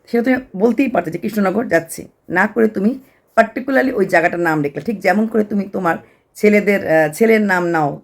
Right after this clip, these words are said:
তাই না? পাবলিক দেখার জন্য পাগল হয়ে যায়, ফ্ল্যাট নেমন্তন্ন করবে, সেরকমভাবেই ওটা বললে। আর সেই সারাটা ভিডিও জুড়ে শুধু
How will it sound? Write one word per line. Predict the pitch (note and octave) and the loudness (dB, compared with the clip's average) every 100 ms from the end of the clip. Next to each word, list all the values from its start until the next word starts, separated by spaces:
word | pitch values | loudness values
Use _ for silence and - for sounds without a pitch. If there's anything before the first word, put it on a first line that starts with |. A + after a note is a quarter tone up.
| _ | _
তাই | F#3 | -2
না? | C4+ G3+ - _ _ _ _ A3+ | -2 -4 -10 _ _ _ _ 2
পাবলিক | C#4 A3 G#3+ | 4 4 0
দেখার | F#3 F3 F#3 | 0 0 -2
জন্য | F3+ F3 | -4 -4
পাগল | F#3+ F3+ | -2 0
হয়ে | F3 E3 | 2 2
যায়, | D#3 D#3+ - _ _ _ | 0 -4 -10 _ _ _
ফ্ল্যাট | G#3 F#3 - - G3 | 0 0 -2 -10 -4
নেমন্তন্ন | F#3+ F#3 F#3 F3+ | -4 -4 -4 -4
করবে, | F3 E3 E3+ | -4 -4 -4
সেরকমভাবেই | A3+ C4 B3 A3 A#3 | -2 -2 2 2 4
ওটা | A#3 F3 D#3+ | 2 2 2
বললে। | D3+ C#3 C#3+ - _ _ _ - | 0 -2 -6 -10 _ _ _ -8
আর | F#3 | -2
সেই | G#3+ | 0
সারাটা | G#3 G#3 G3 G#3+ A#3 | 2 4 4 4 2
ভিডিও | G#3 F#3 G3 G3+ | 0 -2 -2 -2
জুড়ে | D#3 G3 A#3+ | -4 -2 -2
শুধু | A#3 G#3+ | -2 -6